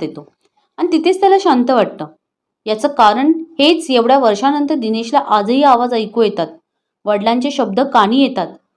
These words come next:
ते म्हणतात, "दिनू, तू वडिलोपार्जित आपली वास्तू तू पैशासाठी बिल्डरला विकलीस, स्वतःचं घर सोडून, मोडून, नंतर भाड्याच्या घरात राहायला गेलास.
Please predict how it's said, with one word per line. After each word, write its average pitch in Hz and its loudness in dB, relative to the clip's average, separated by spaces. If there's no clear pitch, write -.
ते 247 -2
म्हणतात, 247 2
"दिनू, 247 2
तू 294 0
वडिलोपार्जित 254 2
आपली 240 -2
वास्तू 233 -2
तू 339 -6
पैशासाठी 302 0
बिल्डरला 254 0
विकलीस, 233 -6
स्वतःचं 247 0
घर 240 2
सोडून, 277 0
मोडून, 247 0
नंतर 254 2
भाड्याच्या 269 2
घरात 262 0
राहायला 220 0
गेलास. 151 -6